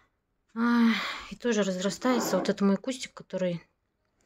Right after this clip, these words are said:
уже давно ждет у меня ухода, пересадки, деления куста. Но все руки никак не доходят. Вот старые цветочки, выгоревшие уже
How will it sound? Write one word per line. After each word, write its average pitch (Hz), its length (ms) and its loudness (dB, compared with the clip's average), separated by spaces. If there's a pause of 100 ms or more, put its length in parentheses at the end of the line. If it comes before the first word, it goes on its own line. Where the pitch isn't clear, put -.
(400)
уже 185 180 -2
давно 196 320 6
ждет 175 320 2
у - 20 2
меня 165 440 0 (920)
ухода, 233 720 10
пересадки, 220 1200 6
деления 226 760 8
куста. - 440 -6
Но 185 100 -4
все 185 180 -2
руки 180 220 -4
никак 170 320 -4
не 160 80 -10
доходят. 233 480 0 (1200)
Вот 165 180 -18
старые 156 360 -12
цветочки, 233 640 -8 (360)
выгоревшие 190 640 -4
уже 180 200 -8